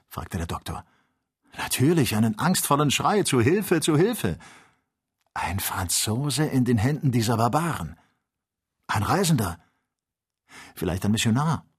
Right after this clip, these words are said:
„Der Unglückliche“, rief der Jäger. „Man mordet ihn, martert ihn aller Wahrscheinlichkeit nach.“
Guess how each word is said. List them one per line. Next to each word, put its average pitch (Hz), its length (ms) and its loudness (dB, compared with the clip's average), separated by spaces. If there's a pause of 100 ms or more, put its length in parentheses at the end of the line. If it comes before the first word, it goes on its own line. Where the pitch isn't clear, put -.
(720)
„Der 80 160 -6
Unglückliche“, 98 680 0
rief 95 140 0
der 98 140 0
Jäger. 104 360 2 (540)
„Man 98 180 2
mordet 123 400 2
ihn, 104 280 0 (380)
martert 131 600 2
ihn 113 180 2
aller 107 240 0
Wahrscheinlichkeit 107 540 0
nach.“ 110 260 0